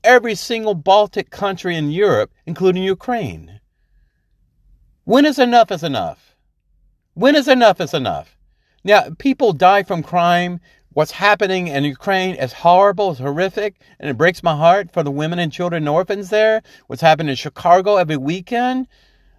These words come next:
My black brothers and sisters there are murdered. Little children are shot in the head in their car in parks. It's horrific.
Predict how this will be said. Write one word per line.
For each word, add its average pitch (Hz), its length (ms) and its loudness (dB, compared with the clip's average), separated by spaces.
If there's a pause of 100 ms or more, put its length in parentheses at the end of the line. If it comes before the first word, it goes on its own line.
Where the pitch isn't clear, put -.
My 143 120 0
black 160 320 2
brothers 185 400 0
and 165 100 -6
sisters 202 380 -6
there 208 320 0
are 160 80 2
murdered. 185 480 2
Little 156 200 -4
children 202 500 -2
are 147 160 -6
shot 202 460 0
in 196 80 -14
the 175 120 -2
head 190 280 0
in 190 100 -2
their 143 140 -2
car 190 340 4
in 165 160 -4
parks. - 500 0 (1300)
It's 190 140 0
horrific. 220 600 2